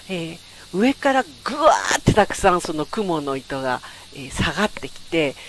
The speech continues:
そして、えー、なんですかね、まあ、今でいうシージー効果ですよね。あの、黒子さんがですね、後ろでね、バーン、バーンってまたね、ち-、血筋の糸をね、えー、プラスして投げるんですね。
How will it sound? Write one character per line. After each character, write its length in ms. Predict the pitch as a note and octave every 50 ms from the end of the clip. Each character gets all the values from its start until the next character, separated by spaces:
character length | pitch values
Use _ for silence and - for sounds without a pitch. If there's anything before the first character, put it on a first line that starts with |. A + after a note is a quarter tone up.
| - -
そ 200 | - - - A#3
し 100 | A3 -
て、 340 | - - - D4+ C#4 A3+ - - - - - - -
え 40 | -
ー、 340 | C#3+ C#3 C3+ C3 C3 D3+ - - - - - - - F3+
な 80 | E3+
ん 20 | D#3
で 60 | -
す 160 | - - -
か 80 | - -
ね、 180 | - C3 D#3+ - - - - -
ま 80 | -
あ、 20 | - - -
今 260 | A#3+ D4 D4+ D#4+ C4+ F3+
で 100 | D#3+ C3+
い 140 | B2 A#2+
う 60 | A#2 A#2+
シ 360 | - - - C#4 D4 D#4 D4+
ー 40 | C#4+
ジ 120 | C#4 D4
ー 160 | D#4 D4 C#4 -
効 200 | D4 C4+ A3+ F#3+
果 160 | - C#3+ A2+
で 100 | - B2+
す 140 | - - -
よ 100 | A#2+ B2+
ね。 220 | C#3 D3+ D#3 E3 - - - - - - -
あ 40 | G#2+ A2 A2 - -
の、 160 | F#2+ F2 - - - - - - -
黒 260 | - A3 A3+ C4 C4+
子 120 | C4 C#4
さ 160 | - - C4 B3
ん 120 | B3 A#3+
が 120 | A#3+ A3
で 80 | - C#3+
す 140 | C3 - -
ね、 220 | C3 C#3 B2+ A2 - - - - - - -
後 300 | D3+ - - - - F#3
ろ 40 | F#3
で 120 | - F3+
ね、 100 | F3+ E3+ - -
バ 80 | -
ー 300 | - - A3+ A3 A3+ A3+
ン、 120 | A#3 G#3 F#3 -
バ 80 | A3+
ー 180 | - G3+ A3 A#3
ン 20 | G#3+
っ 20 |
て 100 | - F3
ま 160 | D#3 D3 D3+
た 160 | - - F3
ね、 160 | D#3 C#3 C#3 - - - - - - - - -
ち-、 240 | - A#3 G#3 - - - - -
血 140 | - G#3+
筋 320 | F#3 - A#3 A3+ G3+ A3+ A3+
の 180 | A3+ A3 G#3+
糸 320 | G#3+ G#3 - - G#3 G3+ E3+
を 80 | C3+
ね、 300 | C3 C3+ C3+ C3+ B2+ - - - - - -
え 220 | - A#2+ A2+ A2+ -
ー、 20 | - -
プ 60 | A3+
ラ 180 | G3+ B3 B3+ B3+
ス 160 | - B3 B3+
し 80 | - -
て 160 | - A#3+ G#3+
投 160 | G3 F#3+ F#3+
げ 140 | G#3+ B3 B3
る 140 | A3+ F#3 D#3
ん 60 | C#3
で 80 | B2+
す 100 | D3 D3+
ね。 180 | C3+ D3+ E3+